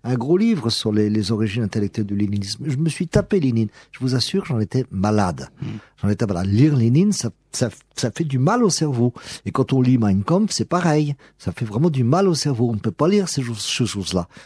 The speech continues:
Speaker 1: Or, c'était des lectures obligatoires pour tous les Allemands, pour tous les Russes.
Speaker 2: Mm, mm.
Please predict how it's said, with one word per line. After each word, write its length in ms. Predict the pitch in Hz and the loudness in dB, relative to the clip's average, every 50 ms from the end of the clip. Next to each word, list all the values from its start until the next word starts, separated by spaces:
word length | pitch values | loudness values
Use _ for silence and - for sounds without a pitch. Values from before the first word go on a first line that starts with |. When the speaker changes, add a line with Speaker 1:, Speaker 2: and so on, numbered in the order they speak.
| - _ _ - | -20 _ _ -2
Speaker 1:
Or, 200 | 160 180 180 - | 0 0 0 0
c'était 280 | - - - - 151 165 | -2 -4 -2 -2 -2 -2
des 140 | 147 101 | -2 -2
lectures 420 | 87 90 - - - 151 160 - 98 | -4 -4 -6 -4 -2 -2 -2 -2 -4
obligatoires 800 | 85 - 87 80 82 80 - - 123 143 165 151 113 - - - - - - - - _ _ - - | -6 -6 -6 -4 -4 -6 -4 0 2 2 4 2 2 -2 -4 -12 -18 -20 -20 -20 -20 _ _ -20 -20
pour 120 | - - | -20 -20
tous 120 | - - 90 | -12 -8 -6
les 160 | 87 78 76 | -6 -4 -4
Allemands, 480 | 78 76 90 123 139 135 98 82 87 92 _ - | -4 0 2 4 4 4 2 0 -4 -10 _ -16
pour 120 | 80 80 | -16 -14
tous 120 | - - 82 | -12 -10 -8
les 100 | 85 87 | -4 0
Russes. 480 | 98 135 131 98 - - - - - _ _ _ _ - - | 0 2 2 0 -2 -4 -8 -10 -14 _ _ _ _ -14 -12
Speaker 2:
Mm, 400 | 120 120 113 107 _ - - | -10 -10 -10 -12 _ -6 -6
mm. 40 | 104 | -6